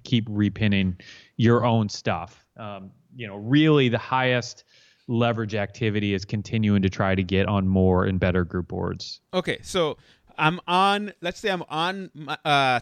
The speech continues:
Speaker 2: ten group boards, and I just threw that number randomly out there.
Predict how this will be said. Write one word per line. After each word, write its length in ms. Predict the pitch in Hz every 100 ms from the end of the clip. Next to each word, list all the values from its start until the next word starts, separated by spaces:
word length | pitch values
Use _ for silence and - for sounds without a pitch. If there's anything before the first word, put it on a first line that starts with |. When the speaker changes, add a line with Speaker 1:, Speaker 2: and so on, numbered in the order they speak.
| -
Speaker 2:
ten 400 | - 185 185 156
group 220 | 160 160 -
boards, 560 | 143 147 165 190 113 - _ - -
and 360 | 139 131 120
I 80 | 120
just 300 | 123 123 -
threw 160 | 135 127
that 220 | 120 117
number 280 | 123 117 117
randomly 480 | 110 107 110 110 107
out 180 | 107 -
there. 220 | 147 156